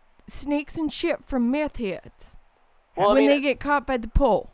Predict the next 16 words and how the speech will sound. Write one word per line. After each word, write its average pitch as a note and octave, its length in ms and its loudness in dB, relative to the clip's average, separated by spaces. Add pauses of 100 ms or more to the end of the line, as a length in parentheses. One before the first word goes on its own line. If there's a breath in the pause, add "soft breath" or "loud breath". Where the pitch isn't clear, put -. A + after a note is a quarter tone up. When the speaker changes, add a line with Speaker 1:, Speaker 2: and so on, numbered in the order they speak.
(180)
Speaker 1:
Pole. G3 200 6
Speaker 2:
Sure. G3+ 320 0
So, G3 380 4
you A3 80 -4
know, G#3 100 2
you, G3+ 180 2
I, G3 200 4 (240)
first A#3+ 240 -2
off, F#3+ 180 4
I G3 80 0
wanted G3+ 240 -2
to F#3+ 60 -2
invite F3 420 0
both F#3+ 280 2
of D#3 120 -8
you C#3+ 320 -6